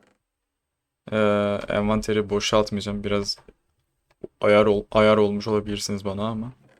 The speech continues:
Ya da buraya atayım ya işte şunları. Bunlar hep şey, şeyler.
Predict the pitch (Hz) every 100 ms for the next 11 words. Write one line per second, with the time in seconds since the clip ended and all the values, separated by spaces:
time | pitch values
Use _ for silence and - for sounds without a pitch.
0 | _ _ _ _ _ _ - 143 143 117
1 | 131 131 - 117 - 110 95 95 - -
2 | - 104 98 98 104 104 110 113 110 -
3 | - _ _ _ _ _ _ _ _ -
4 | - 110 104 104 - - 98 95 110 -